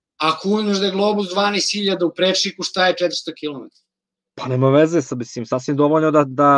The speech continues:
Speaker 2: sunčev zrak ga pogodi, jebote. Što?
Speaker 1: Nema
Speaker 2: Šta ti je to?
Speaker 1: teorije.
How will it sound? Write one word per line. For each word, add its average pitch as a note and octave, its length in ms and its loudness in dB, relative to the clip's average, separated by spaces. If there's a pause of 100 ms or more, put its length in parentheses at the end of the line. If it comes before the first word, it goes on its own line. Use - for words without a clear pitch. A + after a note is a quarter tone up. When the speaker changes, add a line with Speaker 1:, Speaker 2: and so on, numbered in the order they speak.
(260)
Speaker 2:
sunčev D3+ 400 -2
zrak C#3+ 260 2
ga C#3 80 -2
pogodi, C3+ 440 -2
jebote. - 340 -20
Što? - 340 -6
Speaker 1:
Nema C3+ 220 -4
Speaker 2:
Šta - 160 -6
ti A#2+ 180 -4
je E3 40 6
to? D#3+ 100 0
Speaker 1:
teorije. - 240 -2